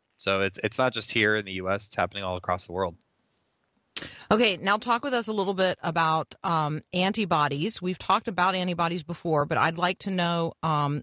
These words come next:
Speaker 2: about what's going on with Lilly's application for an emergency use of a single antibody treatment. And then I'd also like to know about the Regeneron antibody, quote unquote, cocktail.
Speaker 1: So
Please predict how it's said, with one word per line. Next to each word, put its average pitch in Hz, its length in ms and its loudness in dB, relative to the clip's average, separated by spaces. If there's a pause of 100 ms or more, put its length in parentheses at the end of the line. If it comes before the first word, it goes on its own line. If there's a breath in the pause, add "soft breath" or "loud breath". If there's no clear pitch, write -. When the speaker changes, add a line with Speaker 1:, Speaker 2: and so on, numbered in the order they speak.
Speaker 2:
about 160 320 2
what's 175 200 -4
going 180 240 0
on 165 260 2
with 160 180 0 (120)
Lilly's 190 500 2
application 165 640 0
for 165 160 0
an 151 60 2
emergency 175 560 0
use 156 400 0
of 147 200 -2
a 139 160 2 (360 soft breath)
single 240 360 4
antibody 156 520 2
treatment. 156 420 -2
And 170 100 0
then 165 80 2
I'd 165 80 2
also 247 380 0
like 196 200 2
to 196 100 -4
know 160 240 2
about 147 340 0
the 143 240 0 (420 soft breath)
Regeneron 160 1040 2
antibody, 151 560 2
quote 151 260 -2
unquote, 139 380 0
cocktail. - 640 -2 (1900 soft breath)
Speaker 1:
So 135 340 4